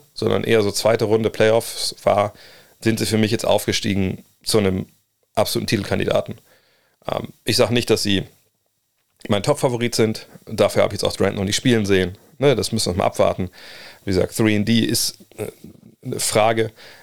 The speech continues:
aber die Skills dieser Top drei, die passen einfach wahnsinnig gut zusammen. Ähm, ich glaub nicht, dass Paul auf einmal jetzt wirklich steinalt wird. Im Gegenteil, wenn er ein bisschen zurück, äh, sich nehmen kann im Angriff,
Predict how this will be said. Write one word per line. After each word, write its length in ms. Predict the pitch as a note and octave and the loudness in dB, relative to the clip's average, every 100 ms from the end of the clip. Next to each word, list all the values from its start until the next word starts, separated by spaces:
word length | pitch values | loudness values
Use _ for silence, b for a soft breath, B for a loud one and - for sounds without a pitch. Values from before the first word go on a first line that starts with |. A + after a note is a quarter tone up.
| B | B
aber 400 | G#2+ G2+ G2 G2 _ _ _ _ _ - | 0 2 2 0 _ _ _ _ _ -2
die 100 | G#2+ | 0
Skills 360 | - D#3+ D3+ | 4 2 2
dieser 200 | A#2 A2 | 0 0
Top 240 | - A2+ - | 0 -2 0
drei, 380 | - A2 A2+ A2+ _ _ _ - | 0 2 0 -4 _ _ _ -6
die 80 | G#2+ | -2
passen 300 | A2+ A2+ A2+ | 0 0 2
einfach 220 | G2+ F#2+ | 0 0
wahnsinnig 420 | F#2+ A2 A2 - | 0 0 -2 -2
gut 160 | A2+ - | -2 0
zusammen. 480 | F#2 F#2 G2+ F#2+ - | 2 2 2 -4 -4
Ähm, 380 | A2 - D#3+ - | -4 -2 -4 -4
ich 160 | - | -4
glaub 200 | - G2+ | 0 0
nicht, 200 | G#2+ A2 | 0 0
dass 120 | G#2+ - | 0 0
Paul 300 | - F#2+ G#2 | 0 2 2
auf 100 | G2 | 0
einmal 220 | F#2+ F#2+ | 0 0
jetzt 120 | F2+ | 0
wirklich 260 | A2 E2+ - | -2 -6 -4
steinalt 600 | - A2 A#2+ G2+ G2+ G#2 | 0 2 2 2 0 2
wird. 200 | G#2 F#2+ | 0 2
Im 80 | F#2+ | 0
Gegenteil, 480 | G2+ G2 G#2 G2 | 0 0 -2 0
wenn 120 | G2+ F#2 | 0 0
er 60 | |
ein 40 | F#2 | -2
bisschen 160 | A2+ | -4
zurück, 280 | G#2 G2+ - | -2 -4 -4
äh, 180 | A2+ G2 | -4 -2
sich 140 | - | -2
nehmen 220 | G2+ F#2+ F#2+ | 0 0 0
kann 200 | F2 F2+ | -2 -2
im 100 | F#2 | 0
Angriff, 340 | F2+ F2 | 0 -2